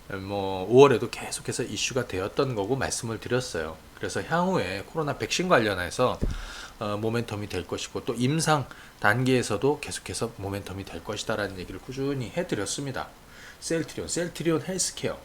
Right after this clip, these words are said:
또 셀트리온 제약. 그죠? 자, 이달 중에 코로나 일구 항체 치료제 임상 물질 대량 생산에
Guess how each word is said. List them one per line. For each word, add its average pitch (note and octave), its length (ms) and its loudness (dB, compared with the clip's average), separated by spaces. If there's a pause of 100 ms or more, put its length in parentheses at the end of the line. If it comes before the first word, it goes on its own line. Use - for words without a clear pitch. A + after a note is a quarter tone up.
또 - 80 -12
셀트리온 A#2+ 500 -6
제약. F#2 320 -4 (400)
그죠? - 220 -10 (420)
자, B2+ 120 2
이달 E3+ 460 6
중에 A#2 480 -4
코로나 D#3 260 0
일구 A2 200 -4
항체 E3 260 -6
치료제 A#2 300 -4
임상 A#2+ 420 -4
물질 G2+ 340 -6
대량 G2+ 460 -2
생산에 C#3+ 680 -2